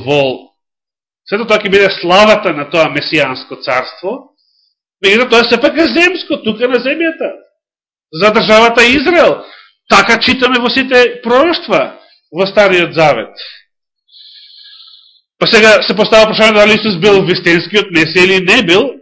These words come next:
во светлина с-, на ова прашање. Сами-, самиот ангел, кога и благовести на Марија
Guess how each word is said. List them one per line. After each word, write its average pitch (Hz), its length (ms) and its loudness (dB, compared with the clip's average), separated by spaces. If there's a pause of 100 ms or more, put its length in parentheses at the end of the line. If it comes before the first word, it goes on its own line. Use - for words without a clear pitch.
(140)
во 202 160 0
светлина 208 460 -4
с-, - 180 -16
на 208 180 0
ова 240 220 0
прашање. - 480 -4 (4000)
Сами-, 190 340 0 (100)
самиот 196 400 2
ангел, 170 600 0 (760)
кога 143 180 -8
и 143 160 -4
благовести 147 600 -2
на 135 180 -12
Марија 127 540 -2